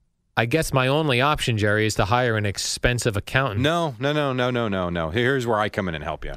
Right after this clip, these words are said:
Speaker 1: Oh, you're an
Speaker 2: You
Speaker 1: accountant?
Speaker 2: wha-, no, I'm not an accountant, but I'm
Speaker 1: Oh.
Speaker 2: gonna, I'm gonna direct you where you would go.
Speaker 1: Oh,
Speaker 2: You would go to
Speaker 1: right.
Speaker 2: FreshBooks.
Speaker 1: What does that mean?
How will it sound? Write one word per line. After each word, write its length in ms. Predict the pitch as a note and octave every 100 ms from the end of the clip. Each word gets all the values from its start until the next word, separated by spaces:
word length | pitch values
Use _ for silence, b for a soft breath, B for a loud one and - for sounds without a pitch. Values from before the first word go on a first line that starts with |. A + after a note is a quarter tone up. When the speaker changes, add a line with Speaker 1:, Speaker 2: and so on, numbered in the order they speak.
| -
Speaker 1:
Oh, 180 | D#3 C#3
you're 240 | A2 C3+ D#3+
an 80 |
Speaker 2:
You 80 | E3+
Speaker 1:
accountant? 380 | E3+ G3+ A3 A3+
Speaker 2:
wha-, 220 | B2+ C#3
no, 240 | B2+ D3 F3+
I'm 80 | C#3+
not 180 | E3+
an 80 | F#3
accountant, 400 | A#2+ A2+ G2+ F#2
but 80 | G#3
I'm 60 | D#3
Speaker 1:
Oh. 40 |
Speaker 2:
gonna, 140 | C3 A#2+
I'm 60 | G#2 C#3+
gonna 120 | C3
direct 300 | A#2 C3+ A#2+
you 80 | A#2+
where 80 |
you 120 | A#2 G#2
would 120 | F2+
go. 320 | C3+ B2 E2+
Speaker 1:
Oh, 120 | F3
Speaker 2:
You 60 | C3+
would 80 | A2
go 40 |
to 60 | G#2
Speaker 1:
right. 160 | C#3+
Speaker 2:
FreshBooks. 580 | C#3 C#3+ - E2+ - - - _
Speaker 1:
What 140 | A#2+ C3+
does 120 | B2
that 240 | B2 C#3+
mean? 300 | A#2 F#2 F2